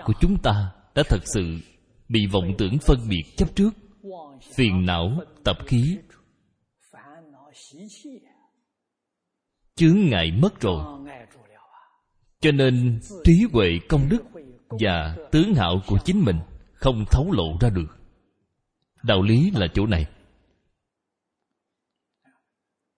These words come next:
Không có Phật Bồ Tát xuất thế thị hiện, vì chúng ta mà mở bài, vì chúng ta mà nói rõ.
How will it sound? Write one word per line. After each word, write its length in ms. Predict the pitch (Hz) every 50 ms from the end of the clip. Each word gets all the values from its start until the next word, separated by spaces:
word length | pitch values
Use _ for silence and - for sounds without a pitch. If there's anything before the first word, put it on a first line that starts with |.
| _ _ _ _ _ _ _ _ _ _ _ _ _
Không 340 | - - - 143 127 117 107
có 400 | - 135 113 113 131 160 202 220 151 160 175 175 - _ _ _ _ _ _ _ _ _ _ _ _ - - -
Phật 160 | 113 104 - - - 110
Bồ 280 | 104 95 87 80 - -
Tát 220 | 139 143 185 214 156 160 - - -
xuất 160 | 170 - -
thế 200 | 147 139 147 202 -
thị 100 | - 104
hiện, 380 | 95 90 101 95 85 76 82 90 - - 240 233 233 _ _ _ _ _ _ _ _ _ _ _ _ _ _ _ _ _ _ _ _ _ _ _ _ _ _ _ _ _ _ _ _ _ _ _ _ _ _ _ _ _ _ _
vì 300 | - 117 117 110 101 92 -
chúng 200 | - 185 214 190
ta 200 | - 143 139 139 123
mà 380 | 107 98 92 82 80 76 - - _ _ _ _ _ _ _ _ _ _ _ _ _ _ _ _ _ _ _ _ _ _ _ _ _ _ _ _ -
mở 200 | - 110 101 90 92 123 143
bài, 160 | 127 85 82 76 - - - - - - - - _ _ _ _ _ _
vì 220 | - 131 127 113 92 -
chúng 140 | 180 208 202
ta 120 | 165 151
mà 180 | 135 117 101 87
nói 240 | 82 90 107 151 175 -
rõ. 400 | 98 80 80 85 110 151 240